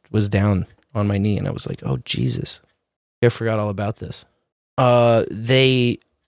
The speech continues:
when we shuffled out of the church, you know, it was obviously the same church they went to. So it was the same church that we went to my grandmother's funeral at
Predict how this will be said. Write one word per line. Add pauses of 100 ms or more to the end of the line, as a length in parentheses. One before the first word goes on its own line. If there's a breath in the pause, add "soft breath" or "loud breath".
(440)
when
we
shuffled
out
of
the
church,
you
know,
it
was
obviously
the
same
church
they
went
to.
So
it
was
the
same
church
that
we
went
to
my
grandmother's
funeral
at